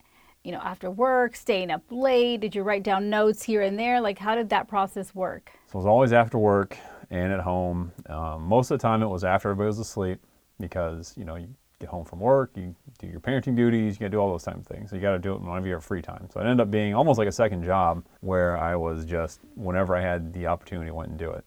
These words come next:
Speaker 1: You said you kinda bounce ideas off, like, you know, your, your son and your wife?
Speaker 2: Oh, yeah. So I mentioned in my, in my synopsis that, you know, the, uh, "What about this?" So that's what, kinda the game I like to play with him, which is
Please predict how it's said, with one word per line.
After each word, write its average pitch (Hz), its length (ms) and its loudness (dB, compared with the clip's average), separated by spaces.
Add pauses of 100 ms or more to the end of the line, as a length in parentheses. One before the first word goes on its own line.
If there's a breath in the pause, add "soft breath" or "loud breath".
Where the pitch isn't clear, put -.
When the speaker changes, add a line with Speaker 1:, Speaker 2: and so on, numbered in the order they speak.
(120)
Speaker 1:
You 220 260 -4
said 208 200 -4
you 190 80 -12
kinda 208 200 -2
bounce 185 320 -2
ideas 190 360 -4
off, 185 320 -2
like, 185 160 -14
you 185 100 -12
know, 180 60 -10
your, 170 280 -12
your 185 200 -10
son 185 480 -2
and 180 100 -6
your 180 160 -6
wife? 175 480 -2
Speaker 2:
Oh, 123 240 4
yeah. 82 240 -2
So - 260 8
I 110 140 4
mentioned 131 400 2
in 113 140 2
my, 101 420 2 (100)
in 101 120 0
my 101 160 2
synopsis 101 640 4
that, 90 160 -6 (200)
you 98 140 -8
know, 82 160 -6
the, 85 280 -8
uh, 82 240 -6 (200)
"What 101 160 4
about 95 240 4
this?" 98 240 -2
So - 140 2
that's 120 180 6
what, 135 180 -2
kinda 127 220 2
the 95 40 -2
game 104 180 4
I 101 40 4
like 98 140 2
to 92 60 -8
play 107 180 2
with 95 140 0
him, 95 240 -2
which 87 180 -6
is 85 300 -6